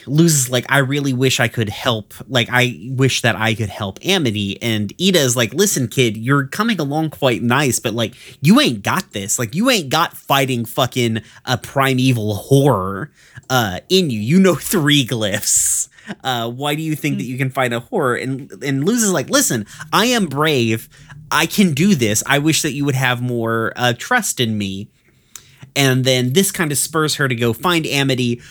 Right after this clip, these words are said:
where she valiantly, uh, decides to take Amity's place. Back at the Owl House, uh, Edric and Imra are there to help conjure illusions, uh, under Amity's kind of direction,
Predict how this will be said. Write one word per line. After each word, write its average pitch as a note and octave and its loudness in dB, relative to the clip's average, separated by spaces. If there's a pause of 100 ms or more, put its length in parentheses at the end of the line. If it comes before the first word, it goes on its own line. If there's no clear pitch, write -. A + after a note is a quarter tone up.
(120)
where B2+ 2
she A#2+ -2
valiantly, A#2+ 0
uh, A2 -2
decides A2+ 0
to - -12
take - -6
Amity's G#2 -6
place. - 0 (200)
Back A#3+ -2
at - -10
the B2+ -6
Owl B2+ -2
House, A#2+ -2 (100)
uh, B2+ -2
Edric D3+ 0
and C3 -2
Imra B2+ 0
are A2 -2
there A#2+ 0
to C3 -6
help A#2 -4
conjure A#2 -2
illusions, C#3+ 0 (320)
uh, A#2 0
under B2+ 2
Amity's A2 -2
kind A2+ -2
of G2 -8
direction, A2 -2